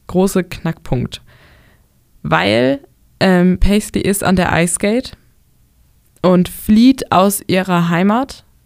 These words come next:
vor den ganzen schrecklichen Erfahrungen, die sie gemacht hat. Ähm,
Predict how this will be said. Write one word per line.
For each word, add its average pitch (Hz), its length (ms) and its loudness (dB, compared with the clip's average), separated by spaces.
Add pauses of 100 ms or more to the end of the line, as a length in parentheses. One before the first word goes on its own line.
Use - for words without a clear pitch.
(500)
vor 214 500 2
den 190 300 -2
ganzen 196 480 0
schrecklichen 190 420 -2
Erfahrungen, 185 440 2
die 165 100 0
sie 160 100 -4
gemacht 165 240 -4
hat. 196 240 -4 (960)
Ähm, 180 440 2